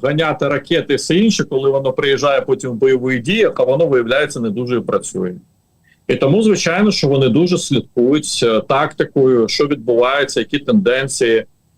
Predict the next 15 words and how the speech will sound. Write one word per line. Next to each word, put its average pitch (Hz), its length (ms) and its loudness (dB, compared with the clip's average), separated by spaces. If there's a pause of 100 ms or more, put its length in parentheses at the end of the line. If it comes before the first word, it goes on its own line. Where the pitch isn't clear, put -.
(120)
які 117 440 2
новації. 123 1040 0
Тим 127 120 0
більше 139 280 0
росіяни 127 640 2
там 110 220 0
же 104 120 -2
ж - 160 -6
теж 156 180 -2
працюють, 101 520 0
там 95 180 0
у 98 40 2
них 98 180 0
система 104 460 2
реби 127 540 0